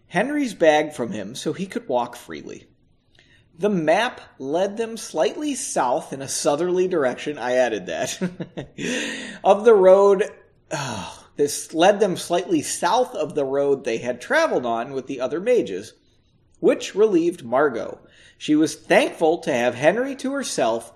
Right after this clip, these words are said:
rather to ha-, rather than having to listen to others praise him endlessly for hours. There would be plenty of time for that once they arrived at home.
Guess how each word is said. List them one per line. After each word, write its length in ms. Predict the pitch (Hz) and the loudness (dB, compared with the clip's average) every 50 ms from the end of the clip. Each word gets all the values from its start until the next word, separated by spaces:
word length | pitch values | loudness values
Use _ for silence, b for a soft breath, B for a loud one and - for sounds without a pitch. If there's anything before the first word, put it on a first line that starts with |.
| b b b b b b b b | b b b b b b b b
rather 440 | - 120 143 175 208 220 233 247 | -2 2 4 4 4 4 2 0
to 220 | 240 240 214 180 156 | -2 0 -2 0 0
ha-, 840 | 147 151 160 170 170 170 170 170 165 156 139 135 135 135 135 127 139 | 2 2 2 4 4 4 2 4 4 4 2 2 0 0 -2 -4 -2
rather 420 | 135 160 175 196 208 220 226 208 | 2 2 4 4 4 4 2 2
than 160 | 170 175 156 | 2 0 -4
having 420 | 135 143 151 165 190 196 233 233 214 | -2 0 2 0 2 0 -2 -6 -6
to 120 | - 220 | -6 -6
listen 500 | 220 202 180 165 160 - 170 170 175 160 b b b b b - | -4 -2 -2 -2 -2 -4 -6 -8 -8 -10 b b b b b -4
to 240 | - 180 - - | -4 -4 -2 2
others 300 | 180 156 151 180 180 175 | 2 2 2 2 0 -2
praise 420 | - - - 151 147 160 175 175 180 | -6 -8 -2 2 4 4 4 4 2
him 120 | 185 185 | -4 -6
endlessly 580 | 175 - 135 131 131 139 135 - - 147 135 127 | -6 -6 -6 -6 -4 -6 -6 -6 -4 -4 -6 -6
for 220 | - 131 120 - | -6 -10 -10 -8
hours. 460 | - 87 82 71 62 65 - - - _ _ _ _ _ _ _ - | -8 -8 -8 -8 -10 -10 -12 -14 -18 _ _ _ _ _ _ _ -6
There 120 | 123 123 | -2 0
would 120 | 127 139 139 | 0 0 0
be 100 | 139 131 | -2 -4
plenty 400 | - - - 135 156 180 208 220 | -6 -6 -4 -4 -2 0 2 0
of 120 | 220 220 | 0 0
time 360 | - 170 151 156 165 170 165 | 0 0 2 2 2 2 0
for 140 | - - 180 | -2 -6 -2
that 340 | 160 127 110 107 107 - - | -2 0 -2 -2 -4 -6 -8
once 240 | 139 131 127 127 - | -8 -8 -8 -8 -6
they 160 | - 170 170 | -2 0 0
arrived 480 | 165 147 131 117 117 120 120 120 - 151 | 2 2 0 0 0 -2 -2 -2 -2 -4
at 80 | 147 | -4
home. 440 | 127 156 233 247 165 101 - - - | -2 0 0 0 0 -2 -4 -12 -18